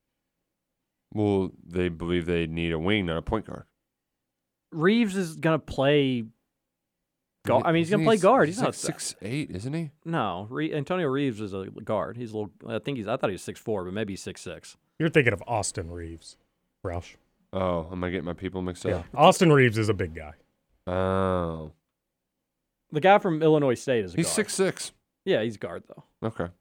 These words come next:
Speaker 2: But I guess maybe you could play him at the three. I don't know. You could. You, you probably could. But he had the ball in his hands all the time.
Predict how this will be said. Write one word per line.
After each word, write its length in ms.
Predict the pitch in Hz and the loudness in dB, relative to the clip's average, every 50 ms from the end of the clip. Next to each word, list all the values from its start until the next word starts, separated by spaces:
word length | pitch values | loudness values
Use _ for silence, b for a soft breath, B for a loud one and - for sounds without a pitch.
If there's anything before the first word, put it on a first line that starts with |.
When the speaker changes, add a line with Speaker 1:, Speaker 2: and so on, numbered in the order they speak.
| _ _ _ _ _ _ _ - | _ _ _ _ _ _ _ 4
Speaker 2:
But 140 | - 240 254 | 6 8 10
I 140 | 254 220 | 10 8
guess 220 | 190 190 180 - - | 8 6 4 4 2
maybe 220 | 127 131 135 135 | 0 2 2 2
you 80 | 131 117 | 2 -2
could 100 | - - | -2 -4
play 180 | - 113 117 131 | -4 -2 0 0
him 100 | 127 117 | 0 -2
at 80 | 101 | -4
the 80 | - 104 | -6 -8
three. 380 | - - 104 101 104 113 113 - _ _ _ _ _ _ _ _ _ _ _ _ _ _ _ _ - | -8 -6 -4 -2 -2 -4 -6 -8 _ _ _ _ _ _ _ _ _ _ _ _ _ _ _ _ 2
I 80 | - 220 | 2 4
don't 100 | 359 339 | 4 4
know. 160 | 165 170 190 _ _ | 0 -2 -4 _ _
You 160 | - 156 180 170 | -8 -6 0 6
could. 260 | 220 269 339 208 135 _ - | 6 6 6 6 -2 _ -6
You, 180 | 151 156 151 - _ _ - - | -4 -4 -4 -6 _ _ -12 -6
you 240 | 131 143 151 143 151 _ _ _ _ _ _ _ | -2 -2 -2 -2 -4 _ _ _ _ _ _ _
probably 360 | - - 123 135 151 180 180 | -2 2 4 6 6 8 6
could. 320 | 170 202 214 196 110 82 - _ _ _ _ _ _ _ _ _ _ _ - | 8 8 6 6 6 2 -2 _ _ _ _ _ _ _ _ _ _ _ 0
But 320 | - 143 139 135 123 - _ - | 4 4 6 4 2 0 _ -8
he 140 | - 143 139 | -2 0 2
had 140 | 135 120 | 2 0
the 60 | 101 107 | 0 -2
ball 220 | 101 101 101 101 | -4 -2 -2 -2
in 60 | 98 | -4
his 120 | 98 92 - | -6 -6 -8
hands 220 | 110 101 98 90 | -8 -8 -8 -8
all 120 | 98 92 | -8 -10
the 80 | 87 87 | -10 -10
time. 320 | - 98 92 92 95 95 | -10 -10 -10 -10 -12 -12